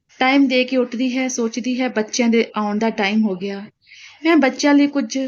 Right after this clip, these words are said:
ਖਾਣ ਲਈ ਬਣਾ ਕੇ ਰੱਖ ਲਵਾਂ।" ਤਾਇਆ ਖੇਤੋਂ ਆਉਂਦਾ ਹੈ। ਬਿਸ਼ਨੀ ਤਾਈ ਨੂੰ ਆ ਕੇ ਕੁਝ ਕਹਿਣ ਲੱਗਦਾ ਹੈ, ਪਰ ਤਾਈ ਦਾ ਸਾਹ ਬਹੁਤ ਚੜ੍ਹਿਆ ਹੁੰਦਾ ਹੈ।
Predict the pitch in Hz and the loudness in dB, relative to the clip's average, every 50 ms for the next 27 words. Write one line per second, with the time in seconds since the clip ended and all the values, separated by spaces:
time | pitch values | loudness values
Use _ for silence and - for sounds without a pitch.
0 | 262 254 - 233 214 214 220 220 220 220 208 220 214 202 196 190 - 247 233 220 | -8 -8 -6 -6 -4 -2 -2 0 -2 -2 -2 -4 -6 -6 -6 -4 -4 -2 -2 -2
1 | 208 208 - 208 190 190 190 190 196 208 220 247 _ _ _ _ _ _ _ _ | -2 -4 -6 -6 -6 -4 -6 -8 -8 -10 -14 -16 _ _ _ _ _ _ _ _
2 | _ _ _ _ _ - 240 233 233 240 233 240 - 226 214 214 - 226 214 202 | _ _ _ _ _ -2 0 0 0 0 -2 -2 -2 -2 -2 0 -2 -2 -2 -2
3 | 202 190 208 214 220 220 220 220 226 - _ _ _ _ _ _ _ _ _ 202 | -4 -4 -4 -2 -2 -2 -2 -4 -6 -10 _ _ _ _ _ _ _ _ _ 0
4 | 185 226 220 - 220 220 214 220 220 220 - _ _ _ _ _ _ _ _ _ | 0 0 2 2 0 0 2 0 -2 -4 -8 _ _ _ _ _ _ _ _ _
5 | - 262 254 262 277 277 262 262 262 254 254 254 - _ _ _ _ _ _ _ | 0 2 2 4 4 4 4 4 2 0 -2 -4 -8 _ _ _ _ _ _ _
6 | _ _ _ _ - 254 269 269 277 277 277 285 285 220 - - - 254 240 247 | _ _ _ _ -2 -2 -2 -2 -4 -4 0 0 -2 -2 -2 -4 -2 0 2 2
7 | 247 233 220 202 180 175 208 214 208 220 220 214 214 226 - _ _ _ _ _ | 2 2 0 0 -2 -2 -4 -2 -2 -2 -4 -4 -6 -10 -14 _ _ _ _ _
8 | _ _ _ _ _ 339 349 320 294 - - 247 233 233 254 233 285 285 285 285 | _ _ _ _ _ 0 0 0 -2 -2 0 2 2 2 2 2 2 0 0 -2
9 | - 254 240 240 240 240 214 240 254 254 254 - 220 185 202 220 240 233 214 208 | -4 -4 -4 -4 -4 -4 -4 -2 -4 -4 -2 -4 -4 -2 -2 -2 -2 -2 -4 -4
10 | 180 196 202 190 202 208 214 | -4 -6 -6 -6 -8 -10 -12